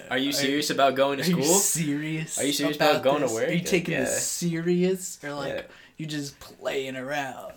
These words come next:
Speaker 1: Nah, it's, it's definitely annoying, but I feel like it, it eats at me a lot, but it also motivates me at the same time because it's just
Speaker 2: Mm.
Speaker 1: like,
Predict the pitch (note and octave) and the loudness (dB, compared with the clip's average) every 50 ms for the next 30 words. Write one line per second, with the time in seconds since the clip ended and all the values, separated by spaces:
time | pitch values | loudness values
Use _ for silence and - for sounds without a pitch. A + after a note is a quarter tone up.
0 | - - C#3+ C#3+ A#2+ D2 E2+ C3 - - - - - D3 - - B2 C3+ D3 D#3 | -10 -6 -4 -2 -2 -2 -2 -4 -4 -4 -4 -6 -6 -6 -6 -4 -2 -2 -2 -2
1 | - G3 G#3 G3+ F#3+ D#3 A#2+ A2 G#2+ A2 B2+ C3+ A#3 G#3+ G3 G3 - G#2+ G2+ - | -2 -6 -6 -4 -2 -2 -4 -4 -4 -2 -2 -2 -2 -4 -6 -6 -6 -6 -4 -4
2 | - - F3+ F3+ - E3+ E3+ E3 D3+ D3 - A#2 A2 G2+ F#2+ - - _ _ _ | -4 -6 -6 -6 -4 -4 -4 -2 -4 -4 -6 -6 -6 -6 -8 -12 -18 _ _ _
3 | _ _ _ _ _ _ _ _ _ _ _ - - B2+ B2 - A#3 B3+ - - | _ _ _ _ _ _ _ _ _ _ _ -8 -8 -8 -6 -6 -6 -6 -4 -2
4 | D#3+ D3 D#3 D#3 D#3+ D#3+ E3 D#3+ D#3 D#3+ D#3+ - - - A2 - F#2 G#2 G#2+ A2 | -4 -4 -4 -4 -6 -6 -4 -4 -4 -4 -4 -6 -8 -10 -10 -10 -8 -8 -6 -6
5 | A#2 B2 - C3+ A2 G2+ G2+ G#2 G#2 G#2+ A2+ A#2 A#2 A#2 B2 A#2+ A#2+ A2+ - C3 | -6 -6 -6 -8 -8 -8 -8 -10 -8 -8 -8 -8 -8 -8 -8 -10 -10 -10 -10 -10
6 | B2+ B2 C3+ B2 B2+ B2+ B2+ - - A#2 A2+ - A#2 G2+ G2+ D#3+ D#3 D#3 D#3 D3+ | -10 -8 -8 -8 -8 -10 -12 -14 -16 -16 -12 -10 -10 -8 -6 -6 -6 -6 -6 -6
7 | - - G2 G2 F#2 - | -6 -6 -6 -8 -12 -16